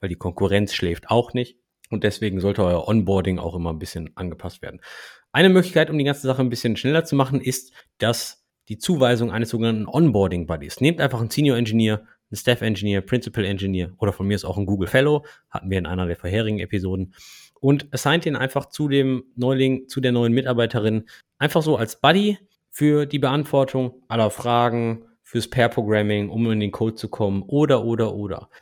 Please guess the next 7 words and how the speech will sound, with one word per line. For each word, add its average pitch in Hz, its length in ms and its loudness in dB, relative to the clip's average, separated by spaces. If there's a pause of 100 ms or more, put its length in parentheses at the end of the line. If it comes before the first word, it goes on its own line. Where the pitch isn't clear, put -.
(140)
So 147 200 2
werden 165 220 6
direkt 131 280 0
Vertrauensbeziehungen 143 840 0
auch 113 160 -8
aufgebaut 117 640 -2 (280)
und 107 360 -2